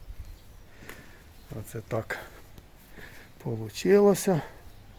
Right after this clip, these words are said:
Така получилась красота. Ну, понятно, що емаль. Отак в бункері тут.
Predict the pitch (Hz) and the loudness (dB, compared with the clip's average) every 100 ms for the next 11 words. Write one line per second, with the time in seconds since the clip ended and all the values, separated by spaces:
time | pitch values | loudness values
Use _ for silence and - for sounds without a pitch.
0 | - - - - - - - - - - | -20 -20 -20 -18 -18 -18 -18 -18 -18 -18
1 | - - - - - - - - 127 - | -18 -20 -20 -20 -20 -18 -18 -12 -12 -4
2 | 135 131 - - - - 123 117 - 151 | -2 -2 -6 -16 -18 -8 -4 6 12 12
3 | 139 - - 143 135 143 127 101 113 294 | 12 10 10 12 12 10 6 6 6 6
4 | 381 - - 170 156 131 - 107 - - | 4 -2 8 12 12 12 10 -2 -6 -8
5 | - - - - - - - - - - | -8 -8 -4 -2 2 0 0 -6 0 2
6 | - - - - - 127 160 202 190 - | 4 2 4 4 6 10 12 12 12 10
7 | - - - - - - - - - - | 6 6 6 4 0 -2 -4 -6 -4 -4
8 | - - - 131 - 113 104 110 101 160 | -6 -10 -4 -4 -2 -2 -2 -2 4 6
9 | 202 180 185 185 180 180 - | 6 6 6 6 6 2 4